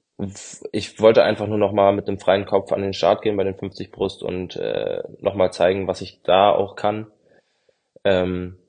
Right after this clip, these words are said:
genau, und es lief im Vorlauf ja einigermaßen gut, also ich bin zufrieden mit der Vorlaufzeit.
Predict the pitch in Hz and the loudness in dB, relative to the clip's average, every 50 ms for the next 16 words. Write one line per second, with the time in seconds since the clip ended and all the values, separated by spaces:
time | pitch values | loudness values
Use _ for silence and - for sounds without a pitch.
0 | _ _ _ _ _ _ _ _ _ - 104 98 92 90 92 98 98 98 95 98 | _ _ _ _ _ _ _ _ _ -2 0 2 4 6 6 6 6 4 2 0
1 | - - - 107 117 127 156 165 160 143 117 - 127 123 120 120 113 110 - 113 | -4 -6 -4 -2 0 2 2 2 2 0 -2 2 6 6 8 8 6 6 6 6
2 | 107 104 101 101 92 - - - - - - - 113 117 110 107 101 101 - - | 6 8 6 6 4 2 0 -2 -6 -4 -4 -2 0 0 0 2 0 0 -2 -2
3 | 110 127 - 110 101 101 98 - 113 104 - 110 - - - 117 110 107 101 101 | -4 -2 0 0 -2 -2 -2 -6 -8 -8 -8 -8 -10 -4 -4 -2 -2 -2 0 0
4 | 104 - - 113 104 104 101 - - - 95 98 101 - | 0 0 2 2 2 2 2 0 -2 -2 0 0 -2 -4